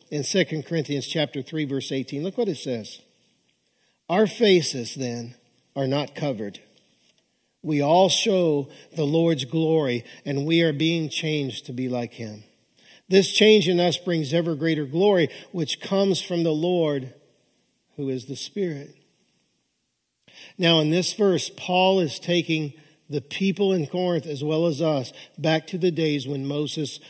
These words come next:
would go up on Mount Sinai, where he would meet with God, and God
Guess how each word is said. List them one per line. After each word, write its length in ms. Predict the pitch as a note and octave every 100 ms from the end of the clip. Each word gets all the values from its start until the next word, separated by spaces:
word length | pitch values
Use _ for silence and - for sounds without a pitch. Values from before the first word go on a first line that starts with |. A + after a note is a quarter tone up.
| -
would 200 | D3+ C#3
go 200 | C3+ D3+
up 200 | D#3 D3+ - - -
on 180 | - C#3+
Mount 260 | C#3+ D3 C#3
Sinai, 680 | - D#3 C#3+ C3+ B2 A#2 G#2+ - - _
where 380 | C#3+ C3 C3+ - _ _ _
he 680 | _ - E3 E3 E3+ F3 E3+ - -
would 220 | E3+ D3+
meet 420 | D3+ C#3+ C3+ D3
with 260 | D3 C3 -
God, 520 | C#3 A#2+ G#2+ G2+ G2 _ _ _ - -
and 280 | B2 B2 B2
God 520 | D3+ C#3+ C3+ A#2+ A2+